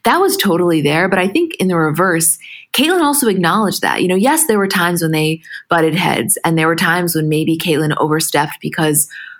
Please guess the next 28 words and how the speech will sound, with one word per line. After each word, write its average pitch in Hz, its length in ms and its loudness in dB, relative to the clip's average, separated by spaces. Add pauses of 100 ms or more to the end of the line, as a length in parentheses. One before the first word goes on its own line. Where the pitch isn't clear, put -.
(160)
her 185 140 2
values 160 460 2
were 151 120 0
slightly 160 420 0
more 151 260 0
conservative 151 640 -2
than 147 460 -2
what 151 300 -2 (140)
the 170 80 0
girls 147 240 0
were 143 60 -2
putting 151 240 -2
forth. 151 240 -2
But - 160 -4 (280)
on 262 100 2
a 277 40 2
certain 302 340 2
level, 220 260 2
she - 160 -2
kind 269 180 0
of 339 80 0
accepted 202 460 0
defeat. 156 480 -4
You 165 60 -2
know, 175 100 0
she 180 240 0
got 185 260 2
it. - 160 -6